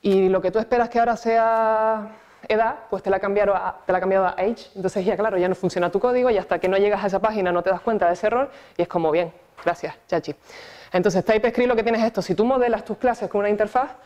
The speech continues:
simplemente cuando cambies el back lo cambias en ese archivito donde tienes la interfaz que está implementando el resto de tu código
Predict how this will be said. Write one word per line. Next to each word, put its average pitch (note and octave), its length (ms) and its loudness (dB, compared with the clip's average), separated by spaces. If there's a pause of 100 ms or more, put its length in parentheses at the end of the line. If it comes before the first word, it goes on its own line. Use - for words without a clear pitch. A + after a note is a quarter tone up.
(460)
simplemente A3+ 600 2
cuando D#3+ 220 0
cambies F#3 320 0
el G3 100 2
back A3 180 2
lo E3 120 0
cambias F3+ 380 -2
en F#3+ 80 0
ese F#3+ 240 0
archivito G3+ 440 0
donde D3+ 240 -2
tienes D#3+ 240 -2
la F3 120 0
interfaz F3 360 0
que E3 100 -10
está - 140 -4
implementando F3+ 640 0
el E3 60 -2
resto E3 260 -2
de F#3 80 2
tu F#3+ 140 -2
código C4+ 340 0